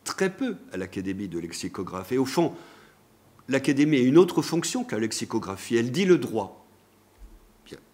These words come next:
les lexicographes l'analysent. Elle dit le droit. Donc préparée par de talentueux amateurs, Chaplin, Bois-Robert, et cetera, Racine et, et, et, et, et, et La Fontaine sont arrivés plus tard. C'est un exercice de papier, forcément, hein, de papier.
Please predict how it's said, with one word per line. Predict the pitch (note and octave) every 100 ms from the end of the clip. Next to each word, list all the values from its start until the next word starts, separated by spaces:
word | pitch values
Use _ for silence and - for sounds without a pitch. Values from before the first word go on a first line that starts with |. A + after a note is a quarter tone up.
| _
les | G2 G2
lexicographes | G#2 G2 F#2+ F#2 F#2 D3+ - - _ _ _ _ -
l'analysent. | F#2+ B2+ D3 G2+ - - -
Elle | D#3+
dit | E3
le | E3+ G#2+
droit. | F2 D#2+ - - -
Donc | F#3 E3+
préparée | F#3+ G3+ F3+ F3
par | E3+ A2
de | A2+
talentueux | - E3+ D3+ D3+ C3 G#2+
amateurs, | F#2+ E2+ F#2+ A2 F#3 G#3+ - - - - _ _ - _ -
Chaplin, | - F#2+ E2 F#2 G2+
Bois-Robert, | E2 E2+ D#2+ F#2 F2
et | -
cetera, | - - F2+ B2 B2 - - -
Racine | A2+ A2+ - B2+ G#2+
et, |
et, | F2+ G2+ F#2 G#2
et, | F#2 - - -
et, | G#2+
et, | G#2 G#2+ G2 G#2
et |
La | G2
Fontaine | - G2 A2+ G#2+
sont | -
arrivés | F2 F2+ F#2+
plus | -
tard. | A2+ F3 E3+ -
C'est | - E3
un | E3
exercice | D3+ - B2+
de | A2+
papier, | D3+ D3+ G#3+ A#3 - - _ _ -
forcément, | A2 - D3 F3 E3 - - F2
hein, | C3 - - _
de | F#2+
papier. | - F#2 - E3+